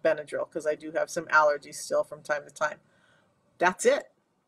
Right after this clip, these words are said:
Because I don't have other medications. I don't even have NyQuil and, and all of that in my house because, number one, I really don't get sick much,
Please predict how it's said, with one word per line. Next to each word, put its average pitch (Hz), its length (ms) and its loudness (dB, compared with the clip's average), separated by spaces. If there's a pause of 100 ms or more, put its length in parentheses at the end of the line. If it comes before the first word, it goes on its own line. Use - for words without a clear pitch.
(140)
Because 175 260 0
I 185 60 6
don't 202 200 4
have 226 340 6
other 185 160 -2
medications. 175 680 -4
I 214 80 -2
don't 277 160 -2
even 202 220 -4
have 185 260 -2 (440)
NyQuil 190 760 2
and, 165 180 -6 (220)
and 175 160 -2
all 170 260 2
of 156 140 -2
that 165 180 4
in 160 80 -2
my 156 120 0
house 156 400 -2
because, 170 600 -4 (580)
number 202 280 4
one, 170 400 2
I 165 60 0
really 165 320 2
don't 170 220 -2
get 196 200 2
sick - 640 0
much, 160 420 -2